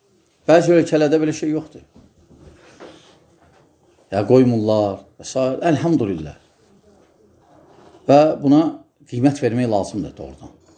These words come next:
Və həmçinin də Allah şükür eləmək lazımdır. Və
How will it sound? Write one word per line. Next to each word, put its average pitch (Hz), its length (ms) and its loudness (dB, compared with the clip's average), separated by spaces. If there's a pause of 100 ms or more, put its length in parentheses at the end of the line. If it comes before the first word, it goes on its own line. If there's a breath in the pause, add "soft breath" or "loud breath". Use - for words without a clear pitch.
(760)
Və 110 80 2
həmçinin 127 320 2
də 123 80 4
Allah 113 180 0
şükür - 220 -10
eləmək 69 260 -14
lazımdır. - 420 -20 (2750)
Və 151 140 8